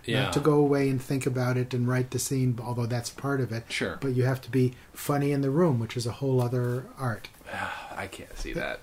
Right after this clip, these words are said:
Speaker 2: And improv helped with that a little bit,
Speaker 1: Sure,
Speaker 2: too.
Speaker 1: sure. Did you? How much improv did you do then, actually? 'Cause, I mean, you mentioned it, but
Speaker 2: I, I was doing it simultaneously as
Speaker 1: At the
Speaker 2: I
Speaker 1: same
Speaker 2: started
Speaker 1: time.
Speaker 2: comedian.
Speaker 1: Okay.
Speaker 2: So it, it helped because, uh,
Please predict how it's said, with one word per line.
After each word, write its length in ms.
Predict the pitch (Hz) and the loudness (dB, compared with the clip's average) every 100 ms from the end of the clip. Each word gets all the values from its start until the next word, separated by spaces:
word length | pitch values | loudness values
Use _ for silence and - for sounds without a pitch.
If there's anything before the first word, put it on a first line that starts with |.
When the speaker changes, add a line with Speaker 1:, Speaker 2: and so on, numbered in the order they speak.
| - | 0
Speaker 2:
And 100 | 165 | 4
improv 720 | 202 180 160 143 131 123 - | 8 6 6 6 4 0 -8
helped 300 | - 127 - | -4 -4 -2
with 160 | 123 110 | -4 -2
that 220 | 117 110 | -4 -4
a 20 | |
little 240 | 110 107 | -6 -6
bit, 160 | 101 104 | -8 -6
Speaker 1:
Sure, 440 | 110 - 160 101 | -2 4 6 4
Speaker 2:
too. 40 | 85 | 0
Speaker 1:
sure. 440 | - 131 92 76 - - | -4 -2 0 -2 -8 -4
Did 180 | 127 131 | -4 -2
you? 160 | 147 | -4
How 140 | 127 208 | 0 2
much 140 | 320 | 2
improv 340 | 294 254 254 202 | 2 4 4 2
did 160 | 208 | -2
you 100 | 190 | -2
do 140 | 175 202 | -2 0
then, 180 | 117 | 0
actually? 340 | 101 92 - 90 | 0 -4 -6 -6
'Cause, 140 | - 107 | -6 -6
I 40 | |
mean, 160 | 110 104 | -4 -4
you 60 | |
mentioned 380 | 107 127 117 92 | -2 -2 -2 -6
it, 120 | 87 | -6
but 240 | - 92 - - | -4 -4 -4 -8
Speaker 2:
I, 60 | - | -2
I 220 | 165 185 | 0 6
was 160 | 180 170 | 6 10
doing 240 | 196 196 | 8 8
it 100 | 180 | 6
simultaneously 960 | 180 175 170 156 - 165 156 135 131 120 | 4 2 2 0 0 2 2 0 0 0
as 100 | 123 | 0
Speaker 1:
At 40 | 117 | 0
the 60 | |
Speaker 2:
I 40 | 120 | 2
Speaker 1:
same 80 | 127 | 4
Speaker 2:
started 180 | 123 98 | 2 0
Speaker 1:
time. 60 | |
Speaker 2:
comedian. 400 | - 139 135 120 107 | -2 2 2 2 0
Speaker 1:
Okay. 280 | 113 156 | -4 -10
Speaker 2:
So 300 | 180 - 123 | -6 -2 -2
it, 100 | 147 - - - | -2 -6 -12 -2
it 180 | 139 131 | -2 0
helped 460 | - 143 107 - - | 2 4 2 -6 -2
because, 440 | 120 123 113 - | 0 2 0 -2
uh, 140 | 117 | -4